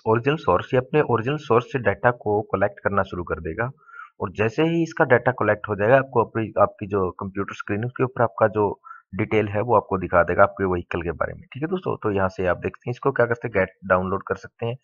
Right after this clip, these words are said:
सेव फ्रॉम डॉक्यूमेंट आप उसकी लिंक भी आप, अ, क्रिएट कर सकते हैं, अ, और जो भी आप करना चाहें इसको डाउनलोड करें, आप अपने इसमें सेव करें डेटा में, तो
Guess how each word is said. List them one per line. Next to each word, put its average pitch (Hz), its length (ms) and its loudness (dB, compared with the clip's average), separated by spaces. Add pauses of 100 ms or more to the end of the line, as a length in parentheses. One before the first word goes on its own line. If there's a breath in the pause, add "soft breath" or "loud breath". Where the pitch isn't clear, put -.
(420 soft breath)
सेव 104 200 0
फ्रॉम 92 400 -2
डॉक्यूमेंट 95 460 0
आप 92 80 4
उसकी - 280 -8
लिंक 90 400 -6
भी 98 160 -2
आप, 92 100 2
अ, 85 360 -6 (340)
क्रिएट 98 240 -4
कर - 120 -4
सकते - 280 -12
हैं, 107 200 -8 (440)
अ, 85 260 -4
और 90 360 -2 (240)
जो 135 160 8
भी 156 120 6
आप 143 200 4
करना 127 160 4
चाहें 117 140 0
इसको 117 160 -2
डाउनलोड 101 440 2
करें, 98 180 0
आप 90 160 0
अपने 92 320 -4
इसमें 87 300 -6
सेव 95 260 -2
करें 95 220 -2
डेटा 90 340 -2
में, 85 120 -10 (500)
तो 90 320 -2